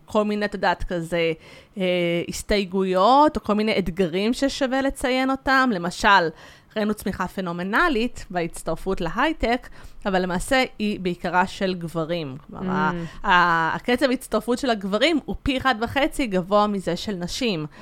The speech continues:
Speaker 1: או כשאנחנו מסתכלים על קבוצות, אה, אה, צד שהם מיעוט בתוך החברה, אם זה ערבים, הכמות שלהם גדלה סך הכל במאתיים איש בשנה הזאת. הכמות של החרדיות הצטמצמה באלף מאתיים איש. אז יש פה גם עוד המון אתגרים באמת בשאלה הזאת, את יודעת, ברמה הלאומית,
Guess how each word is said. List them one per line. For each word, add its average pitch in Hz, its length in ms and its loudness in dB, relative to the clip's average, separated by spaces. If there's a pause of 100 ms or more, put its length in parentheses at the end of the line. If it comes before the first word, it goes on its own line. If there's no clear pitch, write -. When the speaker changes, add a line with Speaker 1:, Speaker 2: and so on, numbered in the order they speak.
(200)
Speaker 1:
או 185 60 -10
כשאנחנו 185 180 -8
מסתכלים 233 340 -2
על 226 80 4
קבוצות, 214 580 -4
אה, 208 280 2 (420)
אה, 190 300 2
צד 226 180 2
שהם 202 240 -2
מיעוט 247 360 -2
בתוך 214 280 0
החברה, 226 540 4
אם 175 180 -4
זה 175 180 2
ערבים, 180 500 0
הכמות 208 380 0
שלהם 233 240 0
גדלה 208 280 0
סך 226 240 -6
הכל 233 320 2 (180)
במאתיים 180 560 -2
איש 285 220 -2
בשנה 165 480 -8
הזאת. 147 380 -8
הכמות 190 340 -4
של 240 120 -2
החרדיות 208 880 2 (340)
הצטמצמה 202 640 0
באלף 180 440 -2
מאתיים 156 420 -6
איש. 139 200 -8
אז 147 120 -8
יש 196 120 -4
פה 330 160 2
גם 202 120 4
עוד 175 180 2 (340)
המון 208 280 2
אתגרים 226 480 0
באמת 294 240 2
בשאלה 180 540 0
הזאת, 311 180 2
את - 60 -20
יודעת, 190 160 -2
ברמה 175 400 4
הלאומית, 214 800 2